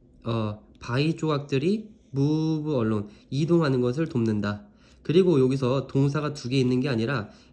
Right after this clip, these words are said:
help는 오 형식에서 목적 보호 자리에 to 부정사 써도 되고 동-, 동사 원형 써도 되잖아.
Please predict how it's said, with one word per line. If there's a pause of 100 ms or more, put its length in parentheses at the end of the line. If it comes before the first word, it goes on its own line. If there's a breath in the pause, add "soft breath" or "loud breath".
help는 (300)
오
형식에서
목적
보호
자리에 (280 loud breath)
to
부정사
써도
되고 (140)
동-,
동사
원형
써도
되잖아.